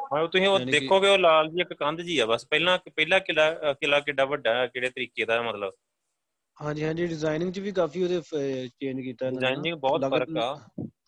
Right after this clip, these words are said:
Speaker 2: ਹਾਂਜੀ, ਹਾਂਜੀ, ਉਹ ਲੱਗਦਾ ਹੀ ਨਹੀਂ, ਕੋਈ
Speaker 1: ਮੈਂ
Speaker 2: ਨਕਲੀ ਜਿਹਾ
Speaker 1: ਬਾਕੀ
Speaker 2: ਲੱਗਦਾ,
Speaker 1: ਵੀ ਨਾ
Speaker 2: ਦੇਖਣ ਨੂੰ
Speaker 1: ਫੋਟੋਆਂ
Speaker 2: ਲੱਗਦਾ ਹੀ ਨਹੀਂ
Speaker 1: ਪਾਉਣਾ
Speaker 2: ਕਿਲ੍ਹਾ
Speaker 1: ਆ
Speaker 2: ਹੋਏਗਾ।
Speaker 1: ਫਿਰ। ਹਾਂਜੀ।
Speaker 2: ਹਾਂਜੀ,
Speaker 1: ਮੇਰੇ
Speaker 2: ਹਾਂਜੀ।
Speaker 1: ਪਹਿਲੇ ਫੋਨ 'ਚ ਹੈਗੀਆਂ ਇਹ ਫੋਟੋਆਂ ਸਾਰੀਆਂ, ਕੱਚੀ ਗੜੀ ਦੀਆਂ ਵੀ ਹੈਗੀਆਂ, ਠੰਡੇ ਬੁਰਜ ਦੀਆਂ ਵੀ। ਉਹ ਫੋਨ ਫਿਰ ਮੇਰਾ ਹੋ ਗਿਆ ਖਰਾਬ ਉਦੋਂ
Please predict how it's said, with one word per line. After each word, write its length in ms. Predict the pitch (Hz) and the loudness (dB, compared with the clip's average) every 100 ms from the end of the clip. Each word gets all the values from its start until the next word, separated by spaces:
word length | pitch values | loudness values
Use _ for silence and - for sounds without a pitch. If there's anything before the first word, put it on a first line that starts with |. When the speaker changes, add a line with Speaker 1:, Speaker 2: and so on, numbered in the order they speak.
| _ | _
Speaker 2:
ਹਾਂਜੀ, 260 | 131 135 135 | -12 -8 -8
ਹਾਂਜੀ, 320 | 127 117 113 _ _ _ _ _ - | -10 -14 -16 _ _ _ _ _ -6
ਉਹ 80 | 156 | -2
ਲੱਗਦਾ 320 | 151 160 185 | 0 0 0
ਹੀ 60 | |
ਨਹੀਂ, 180 | 202 196 | 2 2
ਕੋਈ 120 | 185 | 4
Speaker 1:
ਮੈਂ 80 | 185 | 2
Speaker 2:
ਨਕਲੀ 220 | 156 165 | 2 0
ਜਿਹਾ 120 | 170 - | 2 2
Speaker 1:
ਬਾਕੀ 60 | |
Speaker 2:
ਲੱਗਦਾ, 260 | 139 - - | 2 2 2
Speaker 1:
ਵੀ 60 | |
ਨਾ 160 | - 233 | 2 0
Speaker 2:
ਦੇਖਣ 120 | - | -2
ਨੂੰ 120 | 175 | -2
Speaker 1:
ਫੋਟੋਆਂ 140 | 160 143 | -2 -2
Speaker 2:
ਲੱਗਦਾ 180 | 143 165 | 0 0
ਹੀ 60 | |
ਨਹੀਂ 100 | 175 | 0
Speaker 1:
ਪਾਉਣਾ 140 | 175 160 | 0 2
Speaker 2:
ਕਿਲ੍ਹਾ 140 | 160 | 2
Speaker 1:
ਆ 20 | |
Speaker 2:
ਹੋਏਗਾ। 340 | 151 127 123 117 | 2 0 -4 -6
Speaker 1:
ਫਿਰ। 100 | - _ _ _ _ _ _ _ _ _ _ _ 117 | -12 _ _ _ _ _ _ _ _ _ _ _ -16
ਹਾਂਜੀ। 220 | 104 95 _ _ _ _ _ _ _ _ _ _ _ 127 | -14 -16 _ _ _ _ _ _ _ _ _ _ _ -10
Speaker 2:
ਹਾਂਜੀ, 120 | 120 | -2
Speaker 1:
ਮੇਰੇ 140 | 165 | 0
Speaker 2:
ਹਾਂਜੀ। 120 | 180 | 0
Speaker 1:
ਪਹਿਲੇ 220 | 180 190 214 | 0 2 2
ਫੋਨ 220 | 180 185 | 2 0
'ਚ 80 | 185 | 2
ਹੈਗੀਆਂ 400 | 190 143 170 196 | 2 2 2 2
ਇਹ 40 | |
ਫੋਟੋਆਂ 300 | 175 170 165 | -2 -4 -4
ਸਾਰੀਆਂ, 460 | 151 156 165 160 151 | -4 -4 -4 -6 -6
ਕੱਚੀ 360 | 147 - 147 | -10 -8 -4
ਗੜੀ 180 | 147 156 | 0 0
ਦੀਆਂ 180 | 165 170 | 0 0
ਵੀ 120 | 170 | 0
ਹੈਗੀਆਂ, 360 | 165 135 123 135 | -2 0 0 0
ਠੰਡੇ 280 | 135 135 | 0 0
ਬੁਰਜ 220 | 147 139 131 | -2 -2 0
ਦੀਆਂ 200 | 147 160 | 0 2
ਵੀ। 60 | |
ਉਹ 80 | 165 | 0
ਫੋਨ 280 | - 147 147 | -2 -6 -2
ਫਿਰ 160 | 160 | -2
ਮੇਰਾ 480 | 151 147 147 143 147 147 | 2 2 4 4 0 -6
ਹੋ 100 | 139 | -2
ਗਿਆ 240 | 110 113 | 0 0
ਖਰਾਬ 360 | - 113 113 120 | 0 2 2 0
ਉਦੋਂ 220 | 147 | -4